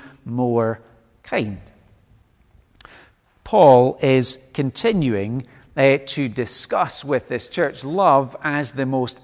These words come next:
excellent way. And we're gonna think about these two verbs, these two actions and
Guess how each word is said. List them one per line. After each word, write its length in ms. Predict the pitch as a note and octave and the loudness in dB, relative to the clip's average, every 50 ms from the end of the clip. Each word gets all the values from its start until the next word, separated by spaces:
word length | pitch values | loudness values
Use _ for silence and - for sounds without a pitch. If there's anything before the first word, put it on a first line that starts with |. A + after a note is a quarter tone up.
| _ - | _ -4
excellent 580 | F#3+ G#3 G3 G3 - - - F#3+ F#3+ F#3 E3 | -2 -2 -2 -4 -6 -4 -2 -2 -2 -2 -4
way. 300 | E3+ F3 C#3 G#2+ - - - _ _ _ _ _ _ _ _ _ - _ - _ - | -4 -4 -4 -4 -6 -12 -20 _ _ _ _ _ _ _ _ _ -20 _ -20 _ -4
And 120 | C3 C3+ | 0 0
we're 80 | D3+ D3+ | 2 2
gonna 140 | D#3+ D#3+ | 2 2
think 200 | D#3 D3+ G3+ G3 | 2 2 2 4
about 200 | G3 F3+ F3+ F#3 | 4 4 4 4
these 240 | D#3 D#3+ D#3+ C#3+ - | 2 0 0 0 -2
two 480 | - - - - F#3 E3+ D#3+ D#3+ D#3 - - - - _ | -6 -8 -6 -2 0 2 4 4 2 2 -2 -10 -20 _
verbs, 840 | A2+ A2 A2+ A#2 D3 C#3 C#3+ D#3+ G3 B3 B3 A3+ - - - - - - - - - _ - | -16 -14 0 4 4 6 6 6 6 4 2 0 -2 -2 -2 -2 -2 -6 -10 -20 -20 _ -4
these 280 | C3+ D#3+ D#3+ D3+ - | 0 0 0 0 -2
two 300 | - - D#3 D3+ D3 E3 - - - | -2 -2 0 0 0 -2 -4 -4 -2
actions 800 | F3 F3+ G3 F#3+ - - - - - F#3 F3+ F3+ F3+ E3+ C#3+ - - - | 0 0 0 -2 -4 -10 -10 -6 -4 -4 -4 -4 -4 -6 -6 -8 -8 -8
and 340 | D3 C3+ C3+ C3 C3 B2+ | -8 -6 -6 -6 -8 -10